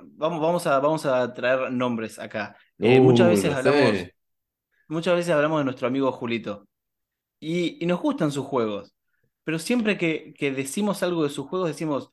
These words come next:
Speaker 1: "Lo queremos mucho a Julito, le mandamos un abrazo". Y para mí eso es muy importante. Como decir,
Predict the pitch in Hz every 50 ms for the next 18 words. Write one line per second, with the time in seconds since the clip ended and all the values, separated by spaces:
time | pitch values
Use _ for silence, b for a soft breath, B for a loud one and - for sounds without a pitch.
0 | _ _ - 139 139 147 180 202 185 180 175 160 - 127 - - 127 123 117 120
1 | 113 117 117 127 147 156 165 160 160 156 139 127 120 117 113 - - 110 107 -
2 | _ _ _ _ _ _ _ - 143 139 156 185 226 254 254 240 190 170 165 175
3 | 196 196 180 156 127 120 117 - 127 123 117 113 104 - 107 110 _ _ _ _
4 | _ _ _ - 139 135 135 131 - 180 156 135 - - _